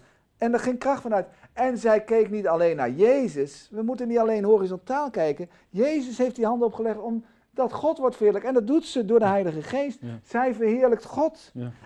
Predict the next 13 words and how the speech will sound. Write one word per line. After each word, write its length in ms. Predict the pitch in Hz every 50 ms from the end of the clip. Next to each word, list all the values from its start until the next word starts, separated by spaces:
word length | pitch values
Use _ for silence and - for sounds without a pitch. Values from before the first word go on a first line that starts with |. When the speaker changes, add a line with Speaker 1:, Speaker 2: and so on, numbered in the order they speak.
| - -
Speaker 1:
En 420 | 214 240 269 262 240 214 - _ -
wij 160 | 202 208 208
hebben, 380 | 202 233 262 240 254 247 220 196
en 100 | 202 202
dat 100 | 208 190
heb 140 | 190 196 196
ik 80 | 190
al 100 | 196 185
eerder 260 | 180 220 226 226 220 208
gezegd, 280 | 196 180 202 196 185
een 160 | 190 196 190
aanbiddend 560 | 180 196 196 196 175 202 226 233 220 214 185 -
geloof. 720 | - 190 190 190 196 196 180 151 135 - - - -